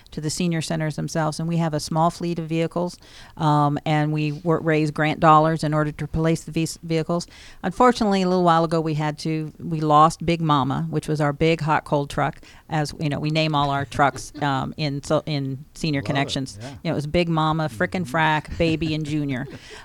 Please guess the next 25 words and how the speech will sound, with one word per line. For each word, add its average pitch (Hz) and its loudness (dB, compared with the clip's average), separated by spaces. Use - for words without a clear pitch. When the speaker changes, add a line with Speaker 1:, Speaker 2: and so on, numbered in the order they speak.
Speaker 1:
Um, 143 4
so 160 6
we've 165 0
gotten 156 4
a 170 -6
couple 160 -2
new 156 -4
vehicles, 165 -2
and 151 0
I've 147 0
actually 156 -4
been 156 -2
dealing 160 -2
with 156 -4
the 156 -8
Speed 156 -8
Pro, 151 -2
um, 151 -4
to 165 -8
get 156 -4
some, 156 -6
uh, 151 -6
Speaker 2:
Excellent. 104 -20
Speaker 1:
you 156 -8
know, 156 -10